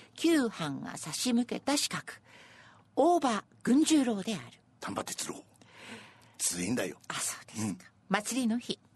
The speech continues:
Speaker 1: 互いに素性を知らぬ二人は、掛け試合で宿命の対決をする。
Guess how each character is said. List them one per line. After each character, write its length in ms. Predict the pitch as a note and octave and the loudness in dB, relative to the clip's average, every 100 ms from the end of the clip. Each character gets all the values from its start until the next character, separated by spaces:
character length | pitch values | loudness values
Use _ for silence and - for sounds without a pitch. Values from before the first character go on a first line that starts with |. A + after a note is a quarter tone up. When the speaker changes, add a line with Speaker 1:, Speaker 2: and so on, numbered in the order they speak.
| - | -4
Speaker 1:
互 340 | F#3+ G#3 G#3+ | -2 0 2
い 40 | |
に 200 | G3+ A#3 - | 2 0 -2
素 160 | - F3+ | -4 2
性 340 | G#3 G3+ F#3+ | 2 4 2
を 80 | G3 | 2
知 160 | - | 0
ら 140 | G3+ F#3+ | 0 0
ぬ 100 | F#3+ | 0
二 220 | - F#3 | -2 -6
人 120 | F#3 | -6
は、 140 | - - _ - - - _ | -10 -14 _ -20 -20 -20 _
掛 140 | G3 | -2
け 140 | F#3 A3 | 2 2
試 200 | G3+ G#3 | 2 0
合 160 | E3+ | -2
で 200 | - - - _ | -10 -18 -20 _
宿 300 | - - A#3 | -6 0 4
命 200 | A3 G3+ | 6 6
の 140 | G#3 D4 | 2 0
対 220 | F#3+ C#3+ | -4 -6
決 340 | - C3+ - | -8 -10 -8
を 100 | - | -8
す 160 | G3 - | -8 -8
る。 100 | - | -10